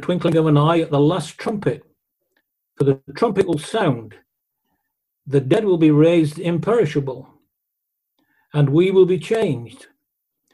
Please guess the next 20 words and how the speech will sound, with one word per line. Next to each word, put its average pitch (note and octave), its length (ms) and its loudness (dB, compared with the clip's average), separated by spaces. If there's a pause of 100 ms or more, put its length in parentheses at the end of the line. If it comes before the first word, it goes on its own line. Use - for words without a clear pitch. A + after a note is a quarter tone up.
(520)
And D3+ 160 0
when A#3 140 2
that G3 120 -2
happens, G3 680 -2 (280)
it D#3+ 160 -2
will D#3+ 140 2
be, D3 340 4
it D#3 60 -4
will C#3+ 240 -2
come E3+ 180 -2
true G#3+ 220 2
what E3+ 180 2
has C#3+ 160 -2
been D3 220 0
written, D#3 380 0
"Death G3 300 0
has D#3 160 -2
been D3 220 -2
swallowed F3+ 420 2
up D#3 240 0